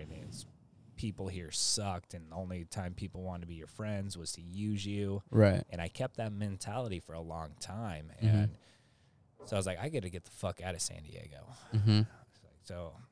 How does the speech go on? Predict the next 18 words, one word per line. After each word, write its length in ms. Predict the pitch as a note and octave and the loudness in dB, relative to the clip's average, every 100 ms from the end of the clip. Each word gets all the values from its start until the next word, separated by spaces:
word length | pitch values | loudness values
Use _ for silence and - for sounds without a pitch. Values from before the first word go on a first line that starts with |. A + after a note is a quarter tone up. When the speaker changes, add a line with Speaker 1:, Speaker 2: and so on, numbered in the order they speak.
| _ _ - | _ _ -10
Speaker 1:
I'll 80 | A2+ | -2
move 220 | C3+ C3+ | 2 4
up 160 | B2+ - | 4 2
to, 500 | A#2 G#2+ G#2 G2 F#2 A2+ - | -2 0 0 0 -2 -8 -14
I'll 100 | - | -6
move 200 | G#2+ A2 | -4 -4
to 120 | - | -4
Illinois, 640 | G2+ G2 F#2 F#2 F2+ F2+ E2+ - _ _ _ _ _ _ _ - - _ _ _ _ _ _ | -4 -2 -2 -2 -2 -2 -6 -12 _ _ _ _ _ _ _ -20 -20 _ _ _ _ _ _
uh, 40 | F2+ D2 - A1 - F#2+ - - | -16 -16 -16 -18 -20 -20 -20 -6
where 140 | G2 | -4
my 140 | F2 D#2+ - | -4 -6 -6
bro-, 220 | F#2+ G#2 - - | -4 -2 -4 -2
oldest 460 | A#2 A#2 F2+ - | 0 2 0 -2
brother 320 | D#2 D#2 D#2 | -8 -12 -10
was 320 | D#2+ D#2+ D2 D2 - - - _ _ _ | -10 -10 -12 -16 -20 -20 -20 _ _ _
living. 180 | G2 G2 | 0 6
Speaker 2:
Oh, 40 | G#2+ | 8
wow. 180 | B2 | 6